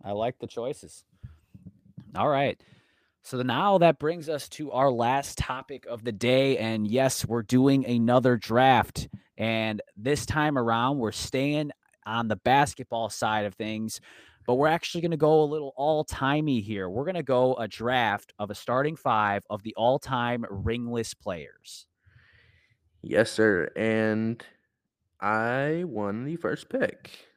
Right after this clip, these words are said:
Speaker 2: this
Speaker 1: That is
Speaker 2: week,
Speaker 1: true.
Speaker 2: so I'm gonna go ahead and go first. So, all-time N B A ringless players. Current,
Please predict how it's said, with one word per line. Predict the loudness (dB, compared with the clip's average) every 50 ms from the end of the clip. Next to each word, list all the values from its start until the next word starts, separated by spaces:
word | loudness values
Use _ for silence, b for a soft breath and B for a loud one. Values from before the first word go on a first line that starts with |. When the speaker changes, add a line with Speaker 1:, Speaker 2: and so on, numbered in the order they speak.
| -16 -10
Speaker 2:
this | -10 -10 -8 -6
Speaker 1:
That | -6 -4 -4 -4
is | -6
Speaker 2:
week, | -8
Speaker 1:
true. | -6 -6 -6 -6 -6 _
Speaker 2:
so | -18 -20 -18 -12 -4 0 0 2 2 2 0 0 0 0 -2 -4 -8 B B B B B B B B B B B B B B B -14 -14 -14 -8 -4
I'm | -2 0 2
gonna | 4 2 2
go | 2 4 2 2
ahead | 4 2 0 0
and | 0 0
go | 0 0 0
first. | -2 -2 -2 -2 -2 -2 -4 -8 -12 -16 -12 -4
So, | 0 2 4 6 6 4 4 2 0 -2 -4 -6 _ _ -20 _ _ b b b b b b b b b b _ _ _ _ _ _ _ 0 4
all-time | 6 8 8 8 8 6 2 -4 -2 0 2 2 2 0 -2 -4 -6 -10 -14 _ _ _ _ _ _ _ _ _ _ -6
N | -4 -2 0 0
B | 0 0 0 -2
A | -2 -2 -4 -6 -10 -14 _ _ _ _ -8
ringless | -6 -4 -2 -2 -2 -2 -4 -4
players. | -8 _ -6 -6 -6 -6 -8 -14 -16 -20 -20 -20 -20 _ _ b b b b b b b b b b b b _ _ -20 _ _ _ _ _ _ _ _ _ _ _ _ -12
Current, | -2 0 2 4 4 4 2